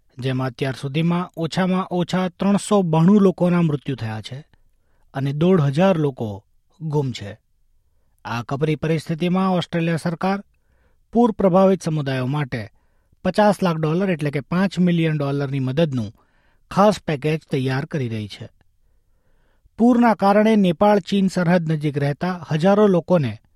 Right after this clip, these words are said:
તાત્કાલિક રહેઠાણ, ભોજન, ચોખ્ખું પાણી અને દવાઓની જરૂર છે. આ હોનારતમાં ઘણા ઘરો અને રસ્તા તૂટી ગયા છે, જેના કારણે કેટલાક પૂર અસરગ્રસ્ત વિસ્તારો સુધી પહોંચવું પણ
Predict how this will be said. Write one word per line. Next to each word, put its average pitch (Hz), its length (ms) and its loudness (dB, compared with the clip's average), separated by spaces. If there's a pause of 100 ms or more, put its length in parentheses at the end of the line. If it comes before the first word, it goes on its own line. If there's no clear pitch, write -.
(280)
તાત્કાલિક 202 460 2
રહેઠાણ, 165 480 0 (520)
ભોજન, 190 640 2 (120)
ચોખ્ખું 190 360 -2
પાણી 190 420 0 (100)
અને 143 180 -6
દવાઓની 170 480 2
જરૂર 127 340 -2
છે. 98 240 -16 (960)
આ 120 160 -8
હોનારતમાં 156 760 -2
ઘણા 143 260 -2
ઘરો 156 300 0
અને 156 160 0
રસ્તા 131 340 -6
તૂટી 139 260 -8
ગયા 170 260 -2
છે, 190 240 -6 (680)
જેના 131 280 -4
કારણે 151 540 -2 (560)
કેટલાક 220 400 2
પૂર 220 300 2
અસરગ્રસ્ત 180 480 0
વિસ્તારો 160 380 -4
સુધી 151 240 -4
પહોંચવું 170 520 -2
પણ 131 260 -2